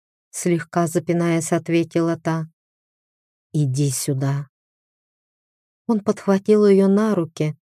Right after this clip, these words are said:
не ощущая веса, сделал несколько шагов к краю кровати,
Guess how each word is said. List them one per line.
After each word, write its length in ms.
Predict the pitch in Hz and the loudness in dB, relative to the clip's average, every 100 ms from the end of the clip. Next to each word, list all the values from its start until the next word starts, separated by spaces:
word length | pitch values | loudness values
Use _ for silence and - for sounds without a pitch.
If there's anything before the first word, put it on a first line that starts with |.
| _ - | _ 0
не 160 | 180 | 2
ощущая 680 | 170 165 180 160 - 170 170 | 2 0 -4 -2 0 2 2
веса, 540 | 160 160 160 156 160 - _ _ _ _ 180 | 2 0 0 -6 -6 -8 _ _ _ _ -2
сделал 500 | 165 190 190 185 185 | 2 4 4 4 4
несколько 540 | 190 180 180 160 180 | 4 4 0 0 -4
шагов 500 | - 180 190 185 - | 0 0 2 0 -2
к 140 | - - | -18 -8
краю 380 | - 175 180 165 | -2 0 2 0
кровати, 680 | 185 175 196 220 - 190 | 0 0 0 -2 0 -2